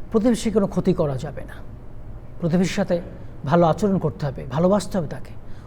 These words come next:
উপকার করতে হবে। আপনি উপকার করতে না পারলে এতটুকু করতে হবে, ক্ষতি করা যাবে না। ইসলাম আমাদের শিখিয়েছে প্রতিবেশীর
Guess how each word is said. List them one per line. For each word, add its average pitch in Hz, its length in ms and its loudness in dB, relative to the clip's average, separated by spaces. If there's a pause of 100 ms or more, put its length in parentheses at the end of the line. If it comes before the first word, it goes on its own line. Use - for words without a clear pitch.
উপকার 220 360 4
করতে 170 280 -2
হবে। - 260 -10 (260)
আপনি 190 220 2
উপকার 190 320 4
করতে 214 240 4
না 190 140 4
পারলে 190 260 4
এতটুকু 269 360 4
করতে 196 280 0
হবে, 156 240 -2 (160)
ক্ষতি 180 220 2
করা 143 240 0
যাবে - 260 -10
না। - 60 -12 (520)
ইসলাম 180 200 2
আমাদের 156 220 2
শিখিয়েছে 170 500 -2 (400)
প্রতিবেশীর 190 520 6